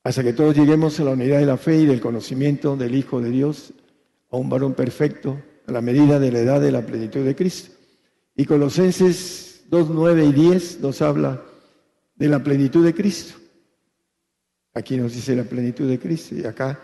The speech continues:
"En él habita toda la plenitud de la divinidad corporalmente, y en él estáis cumplidos". El que pasa de la ley mosaica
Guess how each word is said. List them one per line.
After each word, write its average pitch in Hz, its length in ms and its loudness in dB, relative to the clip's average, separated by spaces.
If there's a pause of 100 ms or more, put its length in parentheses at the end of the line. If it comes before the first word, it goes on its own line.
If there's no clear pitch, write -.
(320)
"En 135 100 -4
él 156 100 4
habita 156 340 4
toda 147 140 2
la 147 120 2
plenitud 147 480 0
de 139 240 -8
la 131 100 -2
divinidad 123 540 -2
corporalmente, 139 920 -4 (840)
y 139 140 4
en 135 100 2
él 180 340 2
estáis 143 460 -2
cumplidos". 160 720 -4 (300)
El 117 160 -6
que 104 240 -4 (240)
pasa 147 360 -2
de 123 140 -2
la 107 140 -4
ley 123 240 0
mosaica 139 760 -4